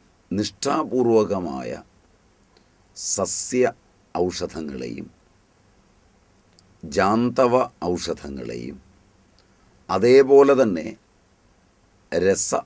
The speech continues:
ഔഷധങ്ങളെയും കുറിച്ചുള്ള വ്യക്തതയുള്ള അറിവുണ്ടായിരുന്നു എന്ന് കാണാം. ഔഷധങ്ങളിൽ, ഏഹ്, സസ്യങ്ങളെ പരാമർശിച്ച് പറയുകയാണെങ്കിൽ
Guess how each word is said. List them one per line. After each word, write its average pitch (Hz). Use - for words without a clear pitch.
ഔഷധങ്ങളെയും 76
കുറിച്ചുള്ള 101
വ്യക്തതയുള്ള 117
അറിവുണ്ടായിരുന്നു 78
എന്ന് 101
കാണാം. -
ഔഷധങ്ങളിൽ, 120
ഏഹ്, 80
സസ്യങ്ങളെ 135
പരാമർശിച്ച് 113
പറയുകയാണെങ്കിൽ 71